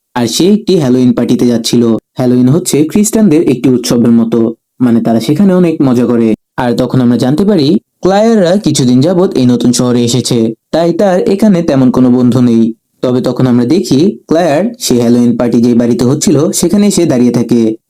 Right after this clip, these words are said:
কারণ এখানে তার পূর্ব পরিচিত একটি বান্ধবী থাকতো, যার নাম হচ্ছে স্টেলা। আর তখন আমরা দেখি স্টেলা সেখানে চলে আসে, আর তারপর তারা দুজন হ্যালোইন পার্টিতে যায়।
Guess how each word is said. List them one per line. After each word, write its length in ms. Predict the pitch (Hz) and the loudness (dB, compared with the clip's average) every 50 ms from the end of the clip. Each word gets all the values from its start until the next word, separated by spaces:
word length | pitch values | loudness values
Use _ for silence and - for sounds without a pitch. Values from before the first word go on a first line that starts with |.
| _ _ - | _ _ -6
কারণ 240 | 123 120 117 117 | -2 0 0 0
এখানে 340 | 127 139 - 214 196 165 170 | 0 0 0 0 0 0 0
তার 180 | 180 - 127 117 | -2 -2 -2 -2
পূর্ব 320 | - 131 117 120 120 120 151 | 0 0 0 0 0 0 0
পরিচিত 320 | 160 196 196 220 - - | 0 0 0 0 0 0
একটি 360 | 151 160 156 135 117 - 127 | 0 0 0 -2 -2 0 0
বান্ধবী 360 | 113 120 120 127 123 120 120 | 0 0 2 2 2 2 0
থাকতো, 540 | 117 117 117 101 - - 123 117 113 110 110 - _ _ - | 0 -2 -2 -4 -4 -4 -2 0 0 -2 -4 -6 _ _ -4
যার 200 | 123 120 117 113 | -4 -2 0 0
নাম 200 | 113 117 131 165 | 0 2 2 2
হচ্ছে 320 | 196 202 196 - 156 165 160 | 0 0 -2 -2 -2 -2 -2
স্টেলা। 520 | - - - 131 120 113 113 110 107 107 - _ _ _ _ _ - | -2 -4 -2 -2 0 0 0 0 -2 -4 -6 _ _ _ _ _ -8
আর 80 | 117 | -6
তখন 260 | 110 - 123 - 127 123 | -4 -4 -2 0 0 2
আমরা 160 | 120 123 123 | 2 2 2
দেখি 400 | 143 180 190 - 165 160 175 165 | 0 0 0 0 0 0 0 0
স্টেলা 380 | - - - 202 196 175 185 | -2 -2 -2 0 0 0 0
সেখানে 300 | 190 - 127 131 131 123 | -2 -2 -2 0 0 0
চলে 240 | 107 120 120 117 120 | 0 0 0 0 0
আসে, 400 | 113 113 - 123 120 113 107 - - _ _ - | -2 -2 -2 -2 0 0 -2 -4 -6 _ _ -8
আর 160 | - 117 113 | -6 -4 -4
তারপর 340 | 107 110 123 127 127 127 127 | -2 -2 -2 -2 -2 -2 -2
তারা 220 | 120 139 135 139 143 | -2 -2 -2 -2 0
দুজন 380 | 160 202 185 156 165 190 226 | 0 0 0 2 2 2 2
হ্যালোইন 320 | 208 143 123 120 120 120 120 | 2 2 2 2 2 2 0
পার্টিতে 360 | 120 117 113 131 117 - 120 | 0 0 0 0 0 0 0
যায়। 240 | 113 120 113 110 | 0 0 0 0